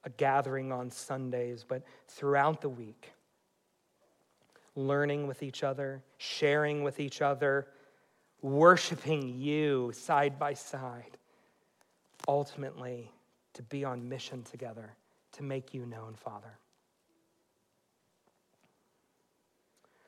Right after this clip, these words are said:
I pray for this time now as we have a moment of quiet reflection and then a time of remembrance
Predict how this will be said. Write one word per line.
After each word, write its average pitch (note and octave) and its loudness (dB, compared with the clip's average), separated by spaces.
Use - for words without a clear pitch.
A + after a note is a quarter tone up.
I - -4
pray D3 4
for C#3 -6
this B2+ -6
time C3+ -4
now B2 -4
as B2+ -8
we B2 -6
have B2+ -4
a B2+ -2
moment D#3 6
of - -4
quiet D3+ 4
reflection C#3+ -2
and C3 -4
then C3 0
a B2 -4
time E3 2
of B2+ -2
remembrance C3+ 0